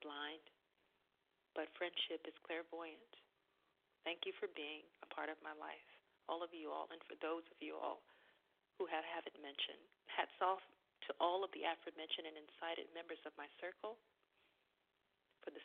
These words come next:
cited members of my circle. Whatever role you played in the lives of my, of my son and I, albeit a reason, a season, or a lifetime, I implore you to take a bow now. To those people and entities who've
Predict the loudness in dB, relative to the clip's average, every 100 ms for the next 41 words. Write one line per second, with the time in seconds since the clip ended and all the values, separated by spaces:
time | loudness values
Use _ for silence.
0 | -2 -2 -2 -4 -6 -6 -8 -8 -10 -8
1 | -8 -6 -6 -6 -10 _ _ _ _ _
2 | _ _ -12 0 2 2 -2 2 4 4
3 | 2 -2 0 2 2 0 -4 -10 -16 -18
4 | -14 -4 0 2 6 8 6 4 -4 -4
5 | -6 -8 -4 -4 -2 -6 -4 0 0 -2
6 | -4 -4 0 0 0 0 0 0 0 -2
7 | -2 -8 -10 -20 -20 _ _ -12 -4 0
8 | 0 -2 -2 0 0 2 2 0 -6 -6
9 | -6 -6 -8 -10 -6 -4 -2 -4 -4 -6
10 | -6 -6 -6 -6 -4 -6 -8 -10 -10 -14
11 | _ _ _ _ _ _ _ _ _ -2
12 | 4 6 4 0 -2 0 -2 -2 -2 -4
13 | -6 -8 -4 -4 -4